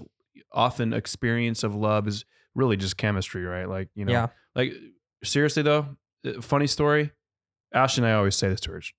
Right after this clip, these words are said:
Speaker 1: to each other. "Boy, I love you a lot more than I like you right now."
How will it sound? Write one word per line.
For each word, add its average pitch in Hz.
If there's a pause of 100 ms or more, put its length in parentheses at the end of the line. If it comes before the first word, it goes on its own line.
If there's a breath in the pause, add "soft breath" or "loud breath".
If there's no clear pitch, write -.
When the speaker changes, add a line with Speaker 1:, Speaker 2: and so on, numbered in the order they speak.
(220)
Speaker 1:
to 104
each 90
other. 73 (720)
"Boy, 110
I 110
love 110
you 104
a 92
lot 101
more 107
than 110
I 110
like 110
you 95
right 90
now." 90